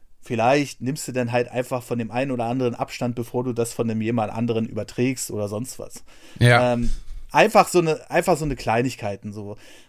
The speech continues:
Speaker 1: Ähm, und, äh, da versch-, aber da sieht man mal, wie so eine Krisensituation auch zum Umdenken anregen, ne?
Speaker 2: Ja, Vollgas.
Speaker 1: Oh.
Speaker 2: Also,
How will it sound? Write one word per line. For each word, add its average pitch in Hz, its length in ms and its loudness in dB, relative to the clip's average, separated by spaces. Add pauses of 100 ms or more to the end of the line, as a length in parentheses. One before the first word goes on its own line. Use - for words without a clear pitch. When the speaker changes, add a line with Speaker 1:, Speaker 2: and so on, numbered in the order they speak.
(140)
Speaker 1:
Ähm, 131 400 2 (440)
und, 147 560 2
äh, 131 380 2 (680)
da 156 320 0
versch-, 160 300 -2 (100)
aber 156 320 0 (880)
da 156 220 4 (100)
sieht 151 320 -8
man 185 140 2
mal, 156 220 2
wie 143 40 -8
so 143 80 -4
eine 143 100 -2
Krisensituation 175 960 -2
auch 127 200 -2
zum - 220 -8
Umdenken 127 720 -2
anregen, 107 720 -10 (160)
ne? 110 180 0
Speaker 2:
Ja, 127 200 6 (200)
Vollgas. 117 520 4
Speaker 1:
Oh. 131 160 0
Speaker 2:
Also, 131 320 4